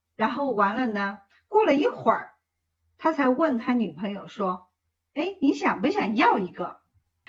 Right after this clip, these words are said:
他女朋友回答他说：“我不要。”但是他，他告诉我，就是他其实心里特别不开心。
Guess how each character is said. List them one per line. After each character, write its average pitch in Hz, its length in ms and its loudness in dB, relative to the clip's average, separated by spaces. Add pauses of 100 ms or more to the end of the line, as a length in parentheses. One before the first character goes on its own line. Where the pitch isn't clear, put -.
他 320 100 -4
女 302 180 4
朋 233 220 2
友 202 240 0 (160)
回 202 260 0
答 220 200 0
他 208 200 -4 (220)
说 381 240 8
：“我 240 140 6
不 202 80 4
要。” 285 340 4 (720)
但 415 180 2
是 427 140 2
他， 370 340 2
他 359 260 -4 (220)
告 - 160 4
诉 294 180 -6
我， 175 140 0
就 269 160 -4
是 - 240 -4
他 370 140 -8
其 302 240 -12
实 339 160 -10
心 403 240 -8
里 190 160 -2
特 - 260 0
别 208 160 2
不 190 160 -8
开 190 240 -4
心。 185 380 -10